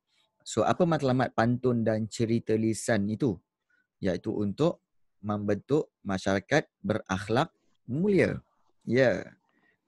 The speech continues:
Ah, kan ada banyak kan, ah, pantun dan cerita-cerita tentang sang kancil, ah, dengan buaya, kemudian, ah, apa? Ah, so, ada cerita tentang, em, apa, selain daripada sang kancil,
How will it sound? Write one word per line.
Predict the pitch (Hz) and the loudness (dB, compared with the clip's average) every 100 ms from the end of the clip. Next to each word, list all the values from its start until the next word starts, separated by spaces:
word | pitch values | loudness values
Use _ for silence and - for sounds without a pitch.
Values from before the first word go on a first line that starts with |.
| _ - | _ -4
Ah, | 104 107 101 90 78 - | 0 2 2 0 -2 -2
kan | 175 160 | 0 0
ada | 123 120 | 2 2
banyak | 104 113 110 - | 2 2 0 2
kan, | 117 98 - | 0 0 -2
ah, | 92 87 85 | -2 0 0
pantun | 98 110 107 120 117 113 | 0 0 2 2 4 2
dan | 107 107 | 0 -2
cerita-cerita | 110 104 110 - 107 - 107 | -4 -4 -4 -2 -4 -2 -2
tentang | 104 101 117 147 _ _ _ | -4 -2 -2 -2 _ _ _
sang | - 90 90 | -10 -6 -2
kancil, | 117 131 131 139 131 127 123 123 127 131 - _ _ - | 0 0 2 4 6 8 6 2 0 -4 -10 _ _ -10
ah, | 120 | -6
dengan | 107 110 110 113 | -2 0 0 4
buaya, | 117 120 120 117 117 117 - | 4 4 4 4 2 0 -2
kemudian, | 80 85 101 107 107 101 - | -10 -8 -2 0 0 -2 -6
ah, | 76 78 78 76 76 - | -4 -2 -2 -2 -4 -4
apa? | 320 156 175 - _ _ _ _ | -6 -6 -6 -10 _ _ _ _
Ah, | - 90 87 85 | -6 -4 -2 -4
so, | 90 117 117 110 110 - | -2 2 4 6 4 2
ada | 107 110 | 2 2
cerita | - 110 - 110 | 0 -4 -2 -4
tentang, | 104 101 - 104 101 104 - | -2 -2 0 0 0 -2 -4
em, | 104 98 98 95 95 196 98 - - - - - - | -4 -2 -2 -2 -2 -4 -6 -10 -14 -12 -14 -12 -10
apa, | 90 123 | -6 -2
selain | 117 113 | 0 2
daripada | 110 | 2
sang | 110 110 | 2 0
kancil, | 120 120 160 | 0 2 2